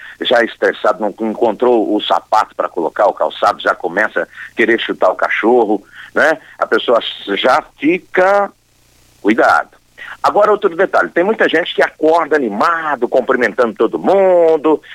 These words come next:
chega na metade do dia, parece que a bateria arriou. É aquela moleza, aquele cansaço, a, a irritabilidade. À noite, como é que tá a sua noite?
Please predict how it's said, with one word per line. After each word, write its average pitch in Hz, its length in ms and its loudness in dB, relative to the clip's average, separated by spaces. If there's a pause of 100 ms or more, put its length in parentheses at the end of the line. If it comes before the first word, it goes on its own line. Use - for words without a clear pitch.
(120)
chega 139 460 2
na 135 100 0
metade 131 640 -2
do 110 180 -4
dia, 123 360 0
parece 120 360 0
que - 80 -4
a 117 60 2
bateria 110 440 0
arriou. 87 460 0 (400)
É - 100 0
aquela 135 260 0
moleza, 117 540 0
aquele 120 260 -2
cansaço, 117 1040 0 (380)
a, 110 200 0
a 123 60 4
irritabilidade. 101 1040 0
À 170 120 0
noite, 185 580 2
como 156 220 0
é 175 40 0
que - 100 -8
tá 151 100 0
a 147 40 -2
sua 143 240 0
noite? 123 560 0